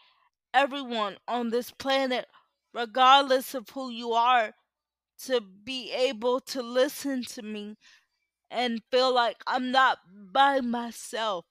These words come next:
This is a co-, this is a community. My pod is a community.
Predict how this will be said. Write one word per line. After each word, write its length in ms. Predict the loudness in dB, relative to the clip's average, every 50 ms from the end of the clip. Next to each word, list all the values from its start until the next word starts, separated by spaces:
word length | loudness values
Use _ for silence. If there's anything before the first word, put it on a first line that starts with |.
| _ _ _ _ _ _ _ _ _
This 220 | -8 -6 -6 -4 -4
is 160 | -6 -4 -4
a 80 | -4 -4 -6
co-, 200 | -6 -8 -8 -8 -10 _ _ _ _ _ _ _
this 260 | 0 0 0 0 0
is 180 | -2 -2 0 2
a 180 | 4 4 2 2 -2
community. 760 | -6 -4 -4 -4 -4 -6 -6 -6 -6 -6 -6 -6 -8 -8 -10 _ _ _ _ _ _ _
My 260 | -2 4 6 6 6 4 4
pod 440 | 4 8 10 10 10 10 10 6 4 -2
is 200 | -6 -6 -6 -4
a 60 | -4 -6
community. 840 | -6 -6 -8 -6 -6 -6 -6 -6 -8 -8 -8 -10 -12 -14 -16